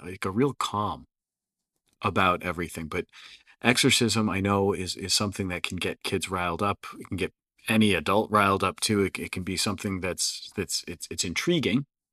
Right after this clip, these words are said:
exciting, a little fearful. Um, I can remember countless times going in to talk to, especially middle school religious ed groups, and they've maybe just seen something like The Exorcist for the first time. Um, so they want, "Is it real?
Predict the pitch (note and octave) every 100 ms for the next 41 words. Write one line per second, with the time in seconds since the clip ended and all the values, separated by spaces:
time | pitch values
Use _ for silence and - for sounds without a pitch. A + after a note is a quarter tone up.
0 | - - - G2+ F#2+ A#2 A#2 - - -
1 | - _ - A2+ B2 C#3+ - A2 C#3 -
2 | - _ _ - F#2+ E2+ D#2+ _ - G#2
3 | - A2+ G#2 A2+ G#2+ G#2 F#2+ - A#2 G2+
4 | G2 - G#2+ F#2+ G#2 F#2+ F#2+ F2 - F2+
5 | F2 - G2 E2+ E2 C3 - G#2 F#2 F#2+
6 | G2 - - F#2+ F#2 G2 - - - -
7 | - F2+ F#2 F2 F2+ F#2 F2+ - G#2 G2+
8 | G#2 - - - - - - - G2 F2
9 | F2+ - G#2 F2+ D#2+ G#2 G2+ - - G#2
10 | G2+ F#2+ G2 F#2 F#2+ F2 - D2+ F2+ -
11 | - F2+ - F#2 D#2+ - F2 - - F2+
12 | F#2+ - - - - - - - G2 E2+
13 | D#2+ G2 - - - - - - B2+ C3